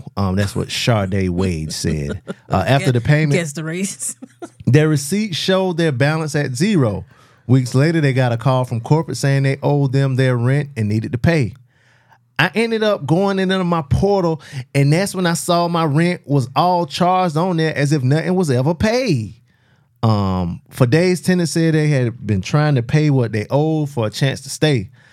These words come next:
Speaker 1: I told them I would pay, and a couple days later, we were told that accounts were locked, and we couldn't pay. Um, and we couldn't pay anymore. Um, so yeah, so what happened was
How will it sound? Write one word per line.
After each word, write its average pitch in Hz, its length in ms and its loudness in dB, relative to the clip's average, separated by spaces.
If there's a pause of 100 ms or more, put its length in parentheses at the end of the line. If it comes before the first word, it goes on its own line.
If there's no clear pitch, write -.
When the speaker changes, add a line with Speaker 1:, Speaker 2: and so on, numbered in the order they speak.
(240)
Speaker 1:
I 170 140 2
told 233 320 0
them 220 100 -2
I 196 100 0
would 185 200 0
pay, 202 240 2
and 165 100 -2
a 147 60 -2
couple 180 280 0
days 165 300 0
later, 160 220 2
we 156 100 2
were 147 140 2
told 160 340 0
that 135 140 -2
accounts 147 400 -2
were 117 100 2
locked, 127 420 2 (760)
and 104 220 -2 (140)
we 147 220 2
couldn't 160 440 -2
pay. 156 360 0 (140)
Um, 101 460 -4 (440)
and 110 140 2
we 165 80 4
couldn't 151 240 -2
pay 156 240 2
anymore. 104 420 0 (720)
Um, 92 560 0 (1400)
so - 160 0
yeah, 123 180 4
so 117 140 0
what 160 180 2
happened 139 400 0
was 85 500 -6